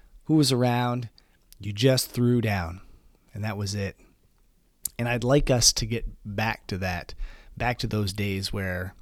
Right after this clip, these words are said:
it doesn't matter, and you shouldn't have to know what the workout is. Show up, put the work in, and get the results. It's simple as that. So I'm,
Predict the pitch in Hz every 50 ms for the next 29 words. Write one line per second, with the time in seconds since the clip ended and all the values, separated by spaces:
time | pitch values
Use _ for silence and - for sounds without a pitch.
0 | - - - - 120 139 160 156 151 123 104 98 95 95 90 92 - - _ _
1 | 117 117 113 - - 143 131 110 - 135 131 - - 120 107 101 101 101 98 95
2 | - 98 98 98 98 - - 101 95 92 92 90 87 87 - - - - _ _
3 | - - _ _ - - - - 131 139 151 143 127 123 - - _ _ - -
4 | 143 - - 143 120 117 110 104 - - 95 95 95 104 120 135 139 - - -
5 | - - - - - _ _ _ _ _ _ _ _ _ _ _ _ _ _ _
6 | _ _ _ _ _ _ - _ - 135 131 143 143 151 147 147 135 151 160 156
7 | - - - - - - _ _ - - - - - - - - - - - -
8 | - - - 107 - - 127 107 120 120 117 110 110 113 107 101 - - _ _
9 | _ _ _ _ _ _ _ - - - - - - - - - - - 123 120
10 | 120 120 120 135